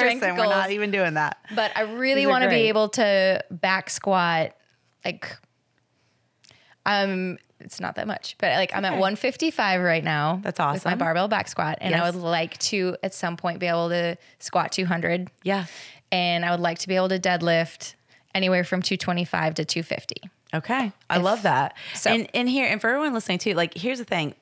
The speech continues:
Speaker 2: You can't look at numbers. I think that so many people do that on social media, especially where they look at numbers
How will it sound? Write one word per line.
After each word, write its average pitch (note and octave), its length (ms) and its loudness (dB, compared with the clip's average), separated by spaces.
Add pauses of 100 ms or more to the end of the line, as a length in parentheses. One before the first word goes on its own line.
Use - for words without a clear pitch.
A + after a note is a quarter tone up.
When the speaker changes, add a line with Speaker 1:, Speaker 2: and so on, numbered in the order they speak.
(120)
Speaker 2:
You E3 400 -4
can't C#4+ 560 0
look G#3+ 180 0
at A3 140 -2
numbers. E3+ 340 0
I D#3 80 -2
think F#3+ 280 -4
that D#3 140 0
so - 140 -2
many G3+ 140 -2
people E3 160 -6
do D3 220 -2
that F3 360 0
on D3+ 180 0
social D3+ 240 -4
media, D3 220 0
especially D3+ 460 0
where E3 100 4
they D3 120 2
look D#3 260 0
at C#3+ 80 -4
numbers C#3+ 420 2